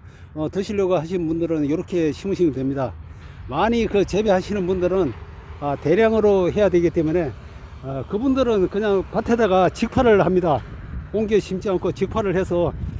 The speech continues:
이 년 내지 삼 년에 수확을 해가지고 출하를 합니다. 아, 그렇게 해야 또, 아, 가성비가 또 나오고,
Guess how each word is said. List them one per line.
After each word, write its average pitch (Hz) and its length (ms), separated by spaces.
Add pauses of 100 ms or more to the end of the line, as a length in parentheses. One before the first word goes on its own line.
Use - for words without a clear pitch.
(200)
이 226 160
년 240 180
내지 202 220
삼 190 240
년에 202 400 (380)
수확을 202 420
해가지고 180 420
출하를 185 480
합니다. 160 340 (1500)
아, 135 360
그렇게 247 340
해야 254 220
또, 202 320 (420)
아, 165 140
가성비가 208 640
또 208 120
나오고, 165 540